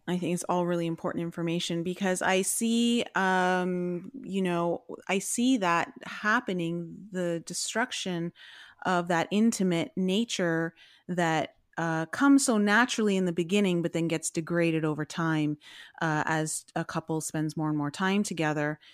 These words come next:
Because, uh, well, like, I mean, a lot of times when we're in a relationship for a long time, we forget about our own self and just working on our own self. And it's easy to project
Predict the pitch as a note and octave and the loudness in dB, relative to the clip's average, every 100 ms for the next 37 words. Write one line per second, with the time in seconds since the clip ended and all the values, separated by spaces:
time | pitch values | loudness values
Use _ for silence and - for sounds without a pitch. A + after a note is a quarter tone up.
0 | - - - F3+ F3+ E3 D#3+ D#3 D#3 - | -20 -10 -8 -4 -2 0 0 -2 -4 -6
1 | - D#3 D3 D3 D3 C#3+ - A3+ C#4+ D4 | -6 -4 -4 -4 -6 -6 -6 2 4 4
2 | C4 A#3 A3 G#3 G#3 - - - - B3 | 2 2 2 4 2 -2 -16 -20 -2 2
3 | A#3 B3+ D#4 B3 F#3+ G3 A3 - - _ | 6 6 4 2 4 4 2 0 -8 _
4 | - G3+ G#3+ G#3 G3+ F#3+ F#3 F3+ - G3 | -6 0 4 4 4 4 4 2 0 0
5 | F3+ E3+ F3+ G#3 G3+ - - F#3 E3+ E3+ | 0 0 0 0 0 -2 -4 0 2 2
6 | E3 - C#4+ D4 A3+ G3+ A3 A3 - G#3 | 0 0 4 4 4 2 2 0 -2 -4
7 | F#3 F#3 F#3 F3 E3+ E3+ D#3+ D#3+ - E3 | 0 0 0 0 0 2 2 0 -2 -2
8 | E3 E3 D#3+ D#3+ D#3+ - - D3+ - - | 0 0 0 -2 -4 -4 -2 -2 -2 -8
9 | - - D#3+ D#3 D3+ D3+ D#3 E3 D#3+ D#3+ | -20 -10 -4 -2 -2 -6 -4 -4 -4 -4
10 | D3+ - D#3 D#3 - E3+ E3+ E3+ - D#3 | -4 -2 -2 -2 -2 -2 0 -2 -2 -4
11 | D3+ D#3+ D#3 - F3 D#3+ D3+ - D3+ D#3 | -4 -2 -4 -4 -6 -6 -10 -12 -8 -8
12 | D3+ | -8